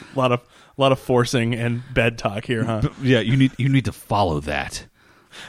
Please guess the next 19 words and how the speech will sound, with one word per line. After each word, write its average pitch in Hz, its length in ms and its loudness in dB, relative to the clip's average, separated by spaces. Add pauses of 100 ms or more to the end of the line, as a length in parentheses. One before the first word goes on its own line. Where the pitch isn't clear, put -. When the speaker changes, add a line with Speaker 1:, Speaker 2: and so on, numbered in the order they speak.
(120)
Speaker 1:
Oh, 170 220 0
God. 151 560 -8
Speaker 2:
Maybe 117 280 0 (180)
Pete's - 220 -4
got 104 160 -2
the 90 100 -4
hots. - 500 -6 (140)
Like, 92 180 -10
"You 143 100 4
need 151 200 4
to 110 80 -6
follow 117 420 0
that." 104 300 2
Speaker 1:
"You 104 60 0
need 113 80 -2
to 90 100 -10
follow 98 320 -6
that 85 200 -8
woman 85 280 -10